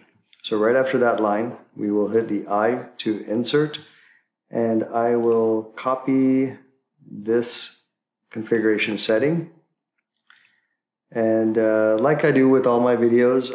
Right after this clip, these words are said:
I will cop-, I will have the commands and steps on my website, web hosting for beginners dot net, for the corresponding blog post for this video tutorial.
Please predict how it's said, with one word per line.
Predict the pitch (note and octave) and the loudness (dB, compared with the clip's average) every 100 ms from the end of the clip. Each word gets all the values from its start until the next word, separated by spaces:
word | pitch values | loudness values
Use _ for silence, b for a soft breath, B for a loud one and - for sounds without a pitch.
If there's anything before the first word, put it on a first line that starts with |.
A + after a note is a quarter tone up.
| - | -2
I | A2 | 0
will | A2 A2 A2 G#2+ | 2 4 2 0
cop-, | - A#2 A#2 - A2+ | -2 -2 -2 -4 -2
I | A2 | 2
will | A2 G#2+ | 2 0
have | A2+ B2 A#2 A2+ | 0 0 -2 -4
the | A#2 A2+ A2 A2 | -2 0 0 0
commands | G#2+ A2+ A#2 A#2 A#2+ A#2 - | -2 -4 0 0 0 -2 -4
and | A2+ G#2 | -6 -8
steps | - A#2 A#2 - - - | -2 -2 0 -2 -6 -4
on | A2 A2 A2 A2 | -2 0 0 0
my | G#2+ G#2 G#2 | 0 0 0
website, | G2+ A#2 - D#3+ D3+ | 0 0 0 -2 0
web | A#2+ A2+ | -2 0
hosting | A#2 A2+ - A2 | 0 -2 -2 -4
for | G#2+ A2+ G#2 | -2 -2 -2
beginners | G2+ G2+ A2 A2+ G#2+ | -2 -2 -2 -2 -4
dot | - G2+ F#2+ F#2+ | -4 -4 -4 -4
net, | A2+ D#3 E3 - _ | -2 0 -2 -10 _
for | A#2 A2 | 0 0
the | G#2 | -2
corresponding | - A2+ A2 - A2+ A2 G#2+ G#2 | -2 0 0 -2 -2 0 -2 -4
blog | G#2 G#2 G#2 | -2 -2 0
post | B2+ B2+ - | -2 -2 -4
for | - A2+ | -4 -2
this | G#2+ G2 | -2 -4
video | G2+ G2+ | -4 -4
tutorial. | G2 G#2 C#3+ D#3 E3 D#3+ | -4 -4 0 2 2 0